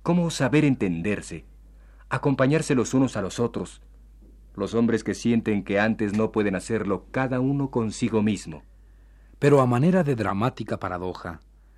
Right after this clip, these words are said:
Speaker 2: esa sensación angustiosa de no saber vivir va inconfesadamente acompañada del deseo de vivir, de un horror a no ser, al vacío, a la nada.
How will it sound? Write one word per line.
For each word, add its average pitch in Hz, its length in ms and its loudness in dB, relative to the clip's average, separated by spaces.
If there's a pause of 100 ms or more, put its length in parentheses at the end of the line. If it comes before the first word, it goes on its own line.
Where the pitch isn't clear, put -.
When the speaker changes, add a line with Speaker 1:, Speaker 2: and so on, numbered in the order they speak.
(200)
Speaker 2:
esa 135 200 0
sensación 143 560 -2
angustiosa 117 680 -2
de 101 100 -4
no 101 180 -2
saber 107 340 -4
vivir 90 440 -10 (480)
va 143 120 4
inconfesadamente 120 1000 -4
acompañada 98 760 -8
del 95 200 -8
deseo 113 440 -4
de 90 140 -12
vivir, 85 360 -14 (720)
de 120 100 0
un 180 140 6
horror 143 500 2
a 110 100 -4
no 117 220 -2
ser, 117 320 -6 (600)
al 101 200 -4
vacío, 90 560 -8 (580)
a 101 140 0
la 90 140 -6
nada. 92 480 -8